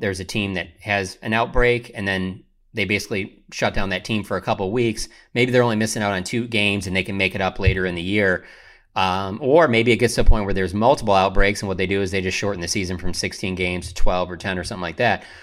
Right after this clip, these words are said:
What I do find interesting that came out today, Sunday, as we record this, is a report out of, uh, Cleveland.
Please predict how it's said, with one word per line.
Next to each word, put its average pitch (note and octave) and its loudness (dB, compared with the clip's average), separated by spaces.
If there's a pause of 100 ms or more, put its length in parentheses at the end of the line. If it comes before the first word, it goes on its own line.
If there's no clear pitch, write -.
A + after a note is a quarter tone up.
(240)
What G#2+ 0
I A2 4
do C3 4
find C3 6
interesting G#2 -2
that G2 -2
came G#2+ -2
out G2 0
today, F#2+ 2
Sunday, F#2+ 4
as F2+ 0
we G2 -2
record F2 -2
this, F#2+ -2 (460)
is G2 -2
a G2+ -2
report G#2 4
out F#2 0
of, F2 -2 (420)
uh, E2+ 0
Cleveland. B2+ 2